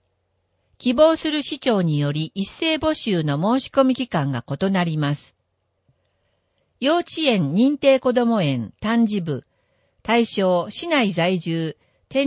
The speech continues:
入予定者含むの三歳児から五歳児。令和三年四月二日から、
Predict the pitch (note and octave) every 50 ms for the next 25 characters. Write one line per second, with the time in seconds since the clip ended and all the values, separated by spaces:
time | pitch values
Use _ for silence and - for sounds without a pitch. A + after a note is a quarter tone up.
0 | C#4+ C#4 C#4 C#4 C#4 C4+ B3+ A#3+ A#3+ - C#4 C4 B3 - - B3 - - E3 D#3+
1 | - F3+ E3 E3+ E3 D#3+ D3+ - _ - F3 F3 F3 - - - - B3 C4+ C#4+
2 | C#4+ C#4 - D4 C#4 B3+ G3+ F3+ D#3+ - C#3+ C3+ B2+ C3 B2+ D#3+ E3 - A3+ G#3
3 | F3+ D3+ C3+ - G#2+ A2+ - - _ _ _ _ _ _ _ _ _ _ _ _
4 | _ _ - D4+ D#4+ D4+ C4+ A#3 G3+ G3 - C4 B3 A#3+ A3+ G3+ E3+ D#3 D#3 D#3
5 | - - A3 B3+ C4+ C4 - B3+ A#3 B3+ A#3+ - B3 - A3 A3 - F3+ D3 C#3
6 | C#3 C#3+